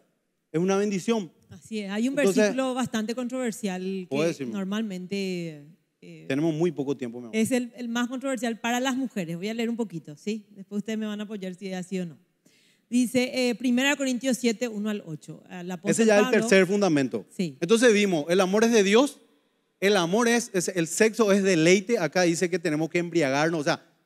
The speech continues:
Speaker 1: Dios te da la posibilidad de embriagarte, o sea, Dios te da full libre, te dice, full, no, no hay, no hay acá restricción, métele. Dos. El tercero que va a decir Rebeca ahora, miren porque este sí ya es el desafío.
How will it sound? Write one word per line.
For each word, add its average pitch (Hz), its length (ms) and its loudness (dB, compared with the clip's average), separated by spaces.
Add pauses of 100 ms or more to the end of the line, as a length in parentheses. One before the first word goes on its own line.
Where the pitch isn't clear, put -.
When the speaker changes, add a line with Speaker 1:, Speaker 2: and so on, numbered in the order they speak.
(160)
Speaker 1:
Dios 226 360 0
te 185 100 2
da 139 120 0
la 151 140 -2
posibilidad 156 360 -6
de - 20 -4
embriagarte, 123 540 -8
o - 80 -20
sea, 120 280 -6
Dios 165 180 0
te 208 100 0
da 170 340 0 (1200)
full 254 280 10
libre, 226 460 8
te 131 100 -4
dice, 110 260 -6
full, 220 400 2
no, 175 180 0
no 170 160 -2
hay, 208 260 2
no 180 180 -2
hay 196 160 4
acá 165 240 2
restricción, 170 600 0 (360)
métele. 147 540 2
Dos. 131 460 0 (460)
El 190 200 4
tercero 254 560 6
que 262 80 4
va 226 140 8
a - 40 8
decir 226 200 4
Rebeca 202 420 4
ahora, 160 380 2
miren 165 600 2
porque 202 260 -2
este 185 260 0
sí 165 160 -8
ya 160 140 0
es 143 40 2
el 147 100 0
desafío. 139 480 -2